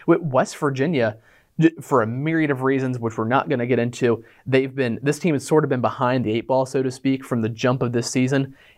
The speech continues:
And that eight ball has just continued to move with them no matter where the, the white ball or the cue ball has been this entire year.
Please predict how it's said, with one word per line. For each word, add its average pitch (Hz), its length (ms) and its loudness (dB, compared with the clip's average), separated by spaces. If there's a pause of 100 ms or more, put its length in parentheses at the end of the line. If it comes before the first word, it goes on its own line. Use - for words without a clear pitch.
(120)
And 135 160 0
that 175 160 0
eight 156 200 0
ball 151 180 -2
has 135 80 -6
just 139 140 -8
continued 147 420 0
to 135 60 2
move 135 260 0
with 135 120 -2
them 127 160 2
no 127 80 -2
matter 135 240 0
where 139 320 0
the, 127 140 -4
the 139 140 -4
white 127 260 0
ball 131 160 2
or 117 80 0
the - 80 -8
cue 165 180 -4
ball 123 180 4
has 123 140 -6
been 123 160 2
this 123 140 0
entire 113 400 0
year. - 200 -6